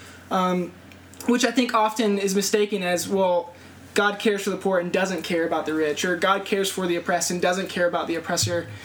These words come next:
Um, and I think that dichotomy is something that liberation theology tends to try to steer away from, and it's, and I think it is more of a, a, of a loving concern for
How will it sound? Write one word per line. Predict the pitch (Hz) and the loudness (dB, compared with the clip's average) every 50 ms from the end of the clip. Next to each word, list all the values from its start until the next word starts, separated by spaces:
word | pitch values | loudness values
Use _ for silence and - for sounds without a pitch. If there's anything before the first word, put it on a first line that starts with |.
| - - - - - | -18 -18 -18 -10 -2
Um, | - 190 185 185 | -2 0 0 2
and | 185 190 | 0 0
I | |
think | 196 - 226 214 | 0 0 0 2
that | 220 208 185 | 0 0 2
dichotomy | 202 196 196 - - 208 208 214 208 208 202 | 0 0 0 0 2 2 4 4 2 2 2
is | 190 185 | 0 0
something | - 202 185 - 190 180 175 | 0 -2 -2 0 0 0 2
that | 175 170 165 - - - - - - - - - - | 2 0 0 -2 -6 -14 -20 -20 -20 -20 -14 -4 -2
liberation | 190 180 185 185 185 180 - 196 175 | -2 0 0 0 0 2 0 0 0
theology | 175 190 175 175 175 170 180 | 2 2 2 2 2 0 0
tends | 170 - 202 190 175 175 | 0 0 0 0 0 -2
to | 165 | -2
try | - - 190 | 0 0 0
to | 175 156 | 2 2
steer | - - - 196 185 180 | 0 0 2 2 2 2
away | 165 165 170 170 | 2 2 0 0
from, | - - 180 180 180 175 | 0 -2 0 0 0 -2
and | 165 175 180 | -2 -2 -2
it's, | 160 - - - | -2 -2 -2 -2
and | 202 190 190 180 | -2 0 0 0
I | 170 | 0
think | 180 - 233 214 220 | 0 0 0 2 4
it | 208 | 4
is | 202 202 196 185 | 2 2 2 0
more | 196 190 185 185 185 | -2 0 0 0 0
of | 180 170 175 | 2 2 2
a, | 170 170 170 170 165 - - - - - - - - - - | 2 2 2 0 -2 -4 -8 -12 -16 -18 -18 -16 -18 -6 -2
a, | 190 | 0
of | 185 175 - 190 196 196 | 0 0 0 0 0 0
a | 190 180 | 0 0
loving | 175 185 190 185 180 185 185 170 | 0 0 0 0 0 0 -2 -2
concern | 156 - 180 170 - - 175 175 165 165 165 165 160 | -2 -4 -4 -2 0 0 0 0 -2 -2 -2 -2 -4
for | 160 - 175 160 165 165 160 151 147 - | -4 -2 -2 0 0 0 0 0 0 -2